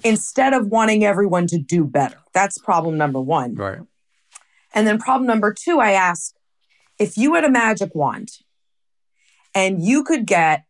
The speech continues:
Speaker 1: all of your detractors, the opposition, the people you disagree with, if you could ma-, wave a wand, would you make them change their minds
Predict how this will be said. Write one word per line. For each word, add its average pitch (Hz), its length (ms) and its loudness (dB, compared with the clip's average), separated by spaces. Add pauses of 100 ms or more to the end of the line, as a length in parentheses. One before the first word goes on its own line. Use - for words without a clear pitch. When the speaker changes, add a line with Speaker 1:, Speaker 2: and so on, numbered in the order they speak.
(160)
Speaker 1:
all 262 340 4
of 311 160 -2
your 196 600 2 (1300)
detractors, 180 920 -4
the - 160 -4
opposition, 196 720 -2
the 147 80 -8
people 226 360 -4
you 190 260 0
disagree 185 480 -2
with, - 340 -16 (1600)
if - 200 0
you 262 260 2
could 339 180 -2
ma-, 269 280 2
wave 202 280 2
a 190 80 2
wand, - 380 -6 (1080)
would 196 300 0
you 277 240 2
make 233 260 0
them 165 540 -2 (380)
change 233 460 0
their 202 160 2
minds 190 720 -2